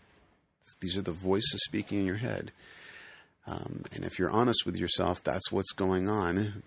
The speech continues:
throughout, is the voiceover monologue. Um, we'd be fools not to wanna edit that or to make sure we're, have some conscious control over that.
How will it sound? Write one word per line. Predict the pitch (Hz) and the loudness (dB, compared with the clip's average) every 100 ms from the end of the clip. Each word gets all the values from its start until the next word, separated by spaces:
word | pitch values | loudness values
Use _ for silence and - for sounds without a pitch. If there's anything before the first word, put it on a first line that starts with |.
| - | -2
throughout, | 87 95 110 98 - | 2 2 2 0 -2
is | 95 92 | -4 -4
the | - | -4
voiceover | 90 90 98 95 92 90 | 0 2 4 2 -2 0
monologue. | 90 113 113 - - - - - - - - - - - | 2 2 0 -2 -6 -8 -14 -20 -18 -12 -12 -12 -14 -8
Um, | 92 87 95 104 | -6 -6 -8 -4
we'd | 90 92 | -4 -4
be | - 87 | -4 -4
fools | - 113 117 98 - | 0 4 4 2 0
not | 92 90 | 0 -2
to | - - | -4 -4
wanna | 98 98 87 | -4 -4 -2
edit | 107 104 - | 0 -2 0
that | 87 87 - | -2 -2 -4
or | 87 85 90 95 - - | -4 -4 -6 -10 -18 -14
to | - | -4
make | 90 90 | -2 -2
sure | - 92 | -2 -2
we're, | 90 95 - 92 - - - _ _ _ - | 0 0 -2 -4 -10 -20 -20 _ _ _ -8
have | - 95 | -4 0
some | - 76 87 85 - - | 0 0 -4 -8 -12 -10
conscious | - 98 - - | -6 -4 -2 -2
control | 87 107 127 | -2 0 0
over | 143 60 | 0 -2
that. | 55 - | -6 -8